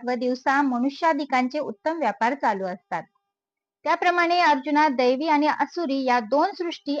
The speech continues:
आपापल्या मार्गांनी जगतात, राहतच असतात. त्याप्रमाणे ज्ञान सांगते वेळी दैवी संपत्ती मागे विस्तारे करून तुला सांगितले.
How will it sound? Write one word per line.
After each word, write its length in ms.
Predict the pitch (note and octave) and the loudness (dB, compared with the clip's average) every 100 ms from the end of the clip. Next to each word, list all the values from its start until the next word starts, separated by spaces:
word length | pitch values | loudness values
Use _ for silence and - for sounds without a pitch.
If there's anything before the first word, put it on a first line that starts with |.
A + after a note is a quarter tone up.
| - | -2
आपापल्या 480 | A3 D#4+ F4 E4+ F#4 | -2 0 0 0 2
मार्गांनी 500 | E4 C4+ C4+ C4+ D#4 | 2 2 2 2 0
जगतात, 440 | A#3+ A3 - A#3+ C4+ | -2 -4 -2 -4 -2
राहतच 420 | B3+ A3+ G#3 G3 | -2 -2 -2 -6
असतात. 340 | F#3+ - F3 - _ _ _ _ _ _ | -8 -8 -10 -10 _ _ _ _ _ _
त्याप्रमाणे 680 | - D#4 E4+ D4 A#3+ A3 A#3 | 0 0 2 2 2 2 0
ज्ञान 460 | C#4 A#3 B3+ C#4 F4+ | -2 0 2 2 2
सांगते 440 | F#4 D#4+ D4+ E4 | 2 0 2 0
वेळी 340 | D#4+ E4 C#4 C#4 | 2 2 0 -2
दैवी 400 | A3+ A#3 C4 F#4 | 0 2 2 0
संपत्ती 540 | F#4 C#4+ C#4 C#4 D#4 | 0 0 0 -2 0
मागे 300 | C#4 C4 D4 | 0 0 -2
विस्तारे 480 | A#3 A#3+ - C#4 D#4 | -4 -4 0 0 0
करून 280 | D4 A#3 C4+ | -2 -2 -2
तुला 240 | A#3 A3+ | -2 -4
सांगितले. 520 | C#4 C#4 G#3 F3+ - | -2 -2 -2 -8 -14